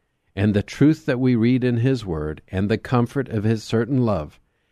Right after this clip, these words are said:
and the knowledge of his perfect righteousness and the assurance of the justice that he provides, then we will be restored and strengthened as individuals.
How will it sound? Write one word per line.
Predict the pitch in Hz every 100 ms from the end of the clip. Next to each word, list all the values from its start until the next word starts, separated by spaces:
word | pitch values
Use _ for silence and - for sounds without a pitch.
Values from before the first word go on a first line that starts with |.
| _
and | - 113
the | 123
knowledge | 120 135 156 110 82 -
of | 104 95
his | 104 113
perfect | - 123 127 123
righteousness | 123 131 110 - 80 76 _ _ _ -
and | 123
the | 123 120
assurance | 104 - 170 190 117 76 80 - - _ _
of | 92 90
the | 104
justice | 90 131 131 - 85 78 - _ _ _
that | 92 85
he | 98 110
provides, | 135 95 87 78 80 - _ _ -
then | 110 110
we | 135
will | 151 127 156
be | 131 135
restored | 127 127 - 92 82 76 - _ _ _ _ -
and | 98 95
strengthened | - 156 151 131 113
as | 104 104
individuals. | 101 95 92 85 85 82